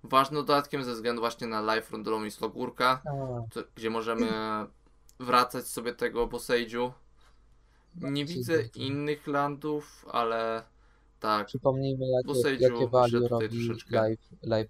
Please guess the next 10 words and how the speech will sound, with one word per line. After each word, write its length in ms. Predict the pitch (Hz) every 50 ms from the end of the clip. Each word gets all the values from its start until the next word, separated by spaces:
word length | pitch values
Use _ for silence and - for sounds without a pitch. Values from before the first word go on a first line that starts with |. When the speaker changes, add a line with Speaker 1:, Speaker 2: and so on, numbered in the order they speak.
| _ -
Speaker 2:
from 220 | - 113 110 107
the 100 | 107 110
Loam 280 | 107 110 107 104 107 104
z 80 | -
Forgotten 580 | - - 113 110 110 110 110 107 107 - 107 110
Cave'em 480 | 107 - 110 110 110 104 110 110 107 101 - -
i 300 | - 110 107 107 107 104 110
Bosage'u 540 | 113 107 - - 107 104 107 104 104 107 104 -
to 120 | 107 107
jest 400 | 107 107 104 104 - - - _